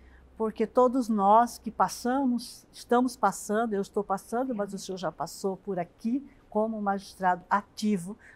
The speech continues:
não como pessoa, mas como magistrado ativo, sabe o quão importante é a nossa profissão para a vida de todos, a nossa dedicação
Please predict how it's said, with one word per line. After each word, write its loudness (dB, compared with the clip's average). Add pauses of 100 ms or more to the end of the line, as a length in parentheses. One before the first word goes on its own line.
(120)
não 0
como -2
pessoa, -4
mas -8
como -12
magistrado -8
ativo, -10 (540)
sabe 4
o -6
quão 8
importante 0
é -2
a -4
nossa -6
profissão -6 (300)
para 8
a 0
vida -4
de -12
todos, -8 (320)
a -6
nossa -4
dedicação -4